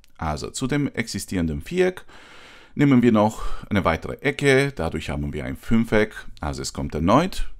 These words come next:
ein Dreieck dazu, also dreihundertsechzig plus hundertachtzig Grad ergibt fünfhundertvierzig.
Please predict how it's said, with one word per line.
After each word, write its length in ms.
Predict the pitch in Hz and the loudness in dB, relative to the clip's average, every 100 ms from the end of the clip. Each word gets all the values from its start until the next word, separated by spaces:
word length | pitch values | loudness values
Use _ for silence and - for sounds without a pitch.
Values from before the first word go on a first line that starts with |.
| - | -8
ein 320 | 87 95 92 87 | -2 0 -2 -2
Dreieck 480 | 73 95 104 - | -2 0 -2 -4
dazu, 460 | 80 - 135 156 180 - - - - - | -10 -4 -2 -2 -4 -10 -18 -18 -18 -12
also 360 | - 82 90 104 | -2 0 2 0
dreihundertsechzig 1000 | - 85 92 82 71 98 123 - 117 - | 0 0 2 0 0 -2 -2 -2 -2 -4
plus 300 | 80 90 - | -2 -2 0
hundertachtzig 580 | 82 76 71 69 - 69 | -2 -2 -4 -8 -10 -10
Grad 300 | 73 76 76 | -4 -4 -4
ergibt 280 | 73 76 - | -8 -10 -8
fünfhundertvierzig. 1300 | - 76 82 73 - - - - 113 - - - | -4 -4 -4 -8 -2 -2 0 0 -2 -2 -12 -16